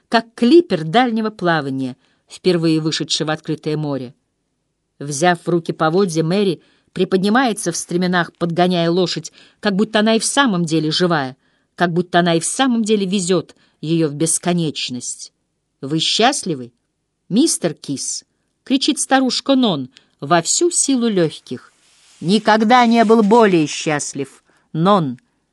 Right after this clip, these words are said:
Это длящееся эхо, оно не стихает никогда, но здесь намекает или, может быть, просто приносит ощущение конца, дает надежду на освобождение.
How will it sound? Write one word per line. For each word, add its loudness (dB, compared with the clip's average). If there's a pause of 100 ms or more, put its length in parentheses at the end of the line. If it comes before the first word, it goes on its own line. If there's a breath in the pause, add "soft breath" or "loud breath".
(420)
Это 2 (320)
длящееся 2
эхо, -2 (540)
оно 2
не 4
стихает 2
никогда, 2 (720)
но 0
здесь 0 (800)
намекает 2
или, 4
может 2
быть, 0
просто -2 (380)
приносит 4
ощущение 0
конца, -2 (720)
дает 4
надежду 4
на 6
освобождение. 2